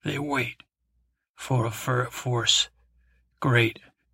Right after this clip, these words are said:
great and, you know, a big, uh, big force that's threatening humanity. And they wait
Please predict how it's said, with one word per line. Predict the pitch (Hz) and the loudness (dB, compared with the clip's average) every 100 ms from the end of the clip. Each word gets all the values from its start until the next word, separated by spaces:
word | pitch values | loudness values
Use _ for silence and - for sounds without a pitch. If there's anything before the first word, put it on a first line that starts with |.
| _ _ _ _ _ | _ _ _ _ _
great | - 120 113 110 | 0 2 4 2
and, | 107 107 120 | -2 -8 -4
you | 117 | -2
know, | 113 107 | 0 -2
a | 104 | -6
big, | 107 113 110 | -8 -4 -2
uh, | 107 104 | 0 -2
big | 110 117 110 | -4 -6 -8
force | - - 120 - | -12 -6 -2 -2
that's | 120 123 | -2 -4
threatening | - 113 110 113 113 | -4 -6 -4 -2 -2
humanity. | 104 - 110 107 104 104 98 - _ _ _ _ _ _ _ _ _ | -2 -2 -2 0 -2 -6 -10 -14 _ _ _ _ _ _ _ _ _
And | - | -4
they | 113 | -2
wait | 107 113 107 95 - - | -2 -2 -4 -6 -8 -12